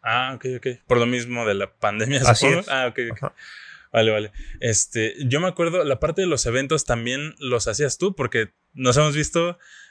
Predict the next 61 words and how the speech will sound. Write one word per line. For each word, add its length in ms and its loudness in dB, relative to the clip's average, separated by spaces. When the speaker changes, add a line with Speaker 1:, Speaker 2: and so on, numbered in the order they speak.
Speaker 1:
en 260 2
los 540 0
no 180 2
sé 100 -2
cuántos 240 -4
Entrepreneur 560 -4
Growth 220 -2
se 100 -6
hicieron. 420 -2
Yo 200 0
estuve 560 0
en, 560 -12
en 120 -4
el 120 0
dos 120 2
mil 100 0
dieciocho 300 -2
y 20 4
dos 100 0
mil 120 -4
diecinueve. 480 -4
¿Ese 240 4
tú 160 -2
lo, 840 0
lo 220 4
creaste, 420 4
por 140 -2
así 140 -4
decirlo? 280 -4
¿Fue 100 -6
así 140 -4
como 220 -16
de, 80 -10
"Vamos 220 -10
a 40 -10
hacer 180 -6
el 120 -10
Speaker 2:
No, 20 -14
el 60 -10
Speaker 1:
Entrepreneur 260 10
Growth"? 60 0
Speaker 2:
concepto 400 2
de 80 6
growth 320 4
ya 80 4
existe 300 0
desde 200 4
antes 160 -2
de 100 -4
que 80 -4
yo 100 2
fuera 180 4
director. 520 0
Eh, 400 2
yo 160 8
sí 140 4
me 80 0
encargué 400 4
de 80 0
los 140 -2
últimos 580 -2